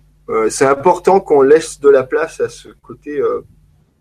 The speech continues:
protéiforme et multiple de, de l'univers, en fait. Et pour le moment, on est un, on est un peu léger, je trouve, en,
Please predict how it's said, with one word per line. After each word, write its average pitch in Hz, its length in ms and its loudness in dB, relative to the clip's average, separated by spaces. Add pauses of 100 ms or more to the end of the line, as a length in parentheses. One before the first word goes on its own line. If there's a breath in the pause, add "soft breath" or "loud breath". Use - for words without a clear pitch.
(320)
protéiforme 160 680 0
et 143 60 4
multiple 143 520 -8
de, 120 220 -4
de 120 140 -8
l'univers, 131 440 -2
en 104 60 -6
fait. 101 320 -14
Et 107 100 -12
pour 123 160 -6
le 123 60 -2
moment, 156 320 0
on 127 120 -4
est 123 80 -4
un, 120 180 -6 (600 soft breath)
on 104 120 -8
est 113 60 -2
un 107 100 -2
peu 151 200 -2
léger, 143 300 2
je 131 100 -6
trouve, 117 180 -6
en, 107 400 -6